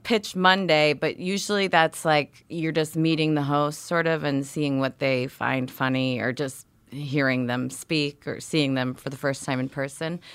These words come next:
And then we write on Tuesday. And I don't normally talk to the host on Tuesday because I think then they may say, like, "Oh, that sounds fun, and what if I do this?" And you're kind of like,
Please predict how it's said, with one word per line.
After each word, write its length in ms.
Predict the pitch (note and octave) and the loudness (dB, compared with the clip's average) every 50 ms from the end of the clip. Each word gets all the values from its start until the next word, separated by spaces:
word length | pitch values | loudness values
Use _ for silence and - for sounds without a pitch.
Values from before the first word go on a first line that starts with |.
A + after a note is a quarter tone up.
| - - - | -20 -6 -2
And 100 | F#3+ F#3 | 0 2
then 80 | F#3+ F3 | 2 2
we 100 | F3 E3 | 2 4
write 280 | E3 F3+ F3+ F#3 F3 | 6 6 6 8 6
on 160 | D#3+ D3 C#3+ | 4 2 2
Tuesday. 800 | C#3+ - - E3+ E3+ E3 D#3 - - D3 C3+ C3 B2+ B2+ C3 C#3+ - - - - - _ _ _ _ _ _ | -2 -2 -2 -2 -2 -2 -4 -2 0 2 4 4 4 2 0 -4 -8 -16 -20 -20 -20 _ _ _ _ _ _
And 240 | - F#3 F#3 F3 - - - _ _ _ _ _ _ _ _ | 4 6 6 4 2 -2 -10 _ _ _ _ _ _ _ _
I 220 | - F3+ G#3 A#3 C4 | -2 0 2 2 2
don't 300 | A#3+ C4+ B3+ B3 A3+ - F3+ E3+ F3 | 2 2 0 0 0 0 0 0 2
normally 720 | F3 E3+ E3+ E3+ E3+ E3+ D#3+ D#3 D#3 D3+ D3+ D3 - - - | 4 4 4 4 4 2 2 2 2 2 2 0 -2 -4 -10
talk 340 | - - C#3 B2+ D#3+ - - | -2 2 2 2 2 0 -8
to 100 | - - | -12 -6
the 160 | C3+ C3+ C3+ C3+ | -4 -4 -2 0
host 420 | C3+ C3 B2+ C3 B2+ - - - | 0 0 0 0 -2 -6 -6 -4
on 160 | C3 C3 C#3 C3+ | -2 -2 -2 -4
Tuesday 520 | - - D3 D3 C#3 - - E3+ D#3+ E3 | -4 -4 -4 -4 -4 -2 -2 0 0 0
because 520 | - - D#3 - - D#3 C#3+ C3+ - - - _ _ _ _ _ _ _ - - - - _ - | 0 -2 -2 2 2 0 0 0 -6 -14 -18 _ _ _ _ _ _ _ -20 -20 -20 -14 _ -8
I 100 | D#3 D#3 | -8 -8
think 360 | - _ F3+ D#3+ D3+ D3 - | -4 _ 0 0 0 0 2
then 440 | D#3 D3+ D3 D3 D3 D3 C#3 D3+ - - - _ _ _ _ _ _ - | 2 4 4 4 4 2 0 -2 -6 -14 -20 _ _ _ _ _ _ 0
they 200 | C#3+ E3+ E3+ E3+ | 4 4 4 6
may 160 | E3+ E3 E3 | 4 4 2
say, 260 | D3+ - - D3+ D3 | 0 0 0 0 2
like, 160 | D3 C#3+ C#3 - | 2 0 0 0
"Oh, 80 | - G3+ | 0 2
that 200 | B3+ C4+ - - | 2 2 2 4
sounds 280 | - A3+ F#3+ E3 - | 2 2 2 2 2
fun, 200 | - F3 E3 E3 | 2 4 4 4
and 140 | D#3+ D3+ D3+ | 4 4 4
what 100 | E3 F#3 | 4 2
if 140 | G3+ F#3+ - | 2 2 2
I 80 | F3+ E3+ | 0 0
do 160 | D#3+ D#3+ D#3 | 2 -2 0
this?" 380 | C3+ E3+ F3 D3+ A2 D3 - - | 2 2 2 2 2 -2 -6 -6
And 80 | D#3+ | -6
you're 80 | C#3+ C#3 | -6 -6
kind 200 | - - D3 C#3+ | -6 -6 -4 -4
of 60 | C#3+ | -2
like, 200 | C#3+ C#3 C3+ - | -4 -4 -6 -8